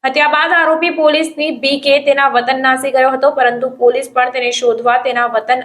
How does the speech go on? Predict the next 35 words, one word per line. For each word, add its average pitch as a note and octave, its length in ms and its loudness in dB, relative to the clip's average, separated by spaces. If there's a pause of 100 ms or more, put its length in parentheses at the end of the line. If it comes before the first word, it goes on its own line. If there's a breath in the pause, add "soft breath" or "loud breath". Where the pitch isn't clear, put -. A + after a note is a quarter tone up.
આવશે A#3+ 420 0
તે C#4+ 140 -4
પહેલા C#4 440 0
વતનથી C4 460 -2
પણ C4+ 240 -4
નાસી C4 380 0
જઈ F3 240 -4 (600 soft breath)
દિલ્હી E4+ 380 0
ખાતે F4+ 320 0
મજૂરી D4 420 0
કરવા G3 280 -2
ગયો F3+ 220 -2
હતો F3+ 220 -8
અને G3 140 -2
ત્યારબાદ A3 760 -2 (220)
અલગ G#3+ 220 0
અલગ G3+ 220 0
રાજ્યમાં G#3 500 -2
મજૂરી G3+ 340 -2
કામ G3 240 -4
કરતો F3+ 400 -6
હતો F#3 300 -8 (400 soft breath)
અને D4+ 300 -2
આટલા D#4+ 440 0
વર્ષો C#4+ 440 0
બાદ B3+ 300 0 (160)
ફરીથી C#4+ 520 -2 (180)
તે A#3 80 4
પોતાના C4+ 440 2
વતન C#4+ 380 0
ખાતે D4+ 320 0
આવીને B3+ 460 0
રહેવા G#3+ 400 -4
લાગ્યો F3 320 -6
હતો. - 300 -16